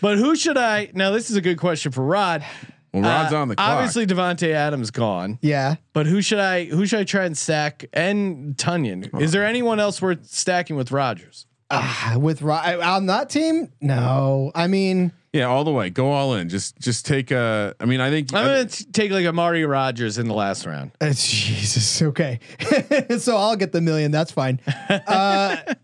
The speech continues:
Speaker 3: no, you know, I'm looking at the board right now and there's really, yeah, Amari Rodgers is, is the only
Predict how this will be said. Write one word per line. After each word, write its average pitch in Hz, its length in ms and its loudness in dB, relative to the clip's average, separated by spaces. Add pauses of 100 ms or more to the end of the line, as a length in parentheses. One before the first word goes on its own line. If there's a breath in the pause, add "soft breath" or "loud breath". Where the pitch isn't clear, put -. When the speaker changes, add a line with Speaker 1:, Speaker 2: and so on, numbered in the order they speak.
(120)
Speaker 3:
no, 285 340 4
you 262 200 2
know, 302 280 4 (400)
I'm 214 200 2
looking 269 220 2
at 196 80 -2
the 180 60 2
board 185 320 2
right 165 180 0
now 165 140 2
and 160 80 2
there's 185 180 0
really, 160 580 0
yeah, 180 240 2
Amari 175 340 2
Rodgers 156 460 0
is, 139 200 0
is 139 280 0
the 151 120 2
only 160 440 0